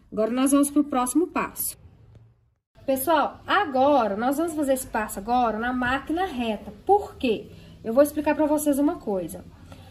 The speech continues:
É, quando você pregar isso aqui, se você fosse fazer isso aqui lá no overlock, ia ficar muito cheio de volta, né?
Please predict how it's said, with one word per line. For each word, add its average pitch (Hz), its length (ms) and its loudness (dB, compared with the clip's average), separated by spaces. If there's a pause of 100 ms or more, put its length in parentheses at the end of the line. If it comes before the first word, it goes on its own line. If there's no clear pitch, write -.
(200)
É, 233 400 0
quando 339 280 2
você 370 260 0
pregar 277 440 0
isso 302 160 -4
aqui, 254 180 -8
se - 100 -8
você 262 220 -2
fosse 330 300 -2
fazer 269 220 -2
isso 254 140 -6
aqui - 120 -10
lá 240 100 -4
no 226 140 -4
overlock, 220 500 0
ia 262 60 -4
ficar 285 200 -2
muito 294 280 0
cheio 294 280 0
de 330 100 -2
volta, 262 520 -2
né? 359 240 -2